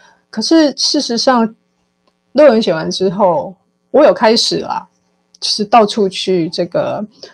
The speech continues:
探访，然后也是偷偷聊天的方式，但我发现其实没有差多远，差不多就是这样。那，但是要不要继续写？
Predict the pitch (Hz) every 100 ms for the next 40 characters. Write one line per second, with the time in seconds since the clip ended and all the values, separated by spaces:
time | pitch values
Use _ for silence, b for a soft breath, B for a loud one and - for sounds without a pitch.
0 | B B - 254 185 - - - - 185
1 | _ _ - 202 180 214 - 247 320 294
2 | - - 254 254 254 180 180 233 214 196
3 | 180 185 190 190 - 190 208 214 _ 226
4 | 220 196 - _ _ - 220 269 285 277
5 | 254 220 - 214 202 - 202 190 190 196
6 | - _ _ _ 214 262 196 190 202 196
7 | 190 185 180 170 _ _ _ _ _ _
8 | - - 254 247 - 208 196 202 _ _
9 | - 185 202 175 190 175 165 170 170 _
10 | b b b b 247 240 214 190 180 _
11 | _ _ _ _ 277 269 285 269 - _
12 | _ _ _ _ _ _ _ - 285 285
13 | 269 269 269 214 - -